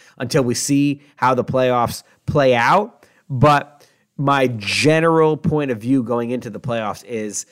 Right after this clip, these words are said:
the Rangers, given everything that we know about them, the recent history, the playoff run last year, the trade deadline additions, the talent that they've assembled. If this Rangers team doesn't at least make it to the conference final on face value,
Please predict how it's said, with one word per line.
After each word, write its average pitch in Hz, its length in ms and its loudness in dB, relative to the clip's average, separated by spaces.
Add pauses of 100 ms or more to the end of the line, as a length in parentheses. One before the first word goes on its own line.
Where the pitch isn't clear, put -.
(440)
the - 80 -4
Rangers, 143 680 0 (840)
given 147 580 2 (560)
everything 143 500 2
that 139 100 -2
we 131 160 0
know 135 240 4
about 117 320 0
them, 117 380 -4
the 110 80 -6
recent 127 340 -4
history, 120 460 -2
the 104 120 -8
playoff 127 400 -2
run 123 200 0
last 117 320 -6
year, 117 220 -10
the 98 100 -14
trade 131 300 -2
deadline 117 480 -4
additions, 110 520 -10
the 101 100 -18
talent 131 360 -2
that 110 120 -12
they've 120 200 0
assembled. 104 560 -6 (800)
If 139 200 -2
this 185 220 2
Rangers 185 320 -2
team 160 180 -2
doesn't 135 220 -2
at 120 100 -8
least 131 220 -4
make 127 160 -2
it 104 80 -8
to 113 60 -10
the 104 80 -12
conference 107 380 -4
final 120 580 -2 (200)
on 117 140 -6
face 139 360 -4
value, 139 600 0